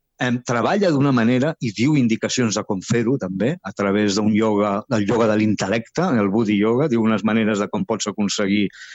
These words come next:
em, em, em, em, deslligar-te del, del, dels fruits d'aquesta expectativa. Bueno, a veure, tot això ara ho estem dient amb un llenguatge complicat, però, em,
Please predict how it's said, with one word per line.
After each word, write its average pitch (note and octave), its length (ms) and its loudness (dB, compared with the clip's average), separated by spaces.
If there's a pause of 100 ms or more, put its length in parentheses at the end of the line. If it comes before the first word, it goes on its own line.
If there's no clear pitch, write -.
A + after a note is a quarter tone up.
(280)
em, G#2 260 0
em, G#2+ 320 0
em, G#2 240 0 (260)
em, G2+ 240 0 (520)
deslligar-te G#2+ 680 -4
del, G#2 260 0
del, G#2+ 300 -2
dels G#2 200 -4
fruits E3+ 400 -2
d'aquesta A2+ 500 -4
expectativa. D3 880 -2 (460)
Bueno, A#3 200 -2
a B2+ 100 -2
veure, C3 340 0
tot D3+ 180 -4
això C3+ 240 0
ara D#3 120 2
ho E3+ 80 4
estem C3+ 260 0
dient B2 200 2
amb A#2 160 2
un A#2+ 80 4
llenguatge A#2 380 2
complicat, A2+ 640 -2
però, G#2+ 180 0 (540)
em, A2 180 -6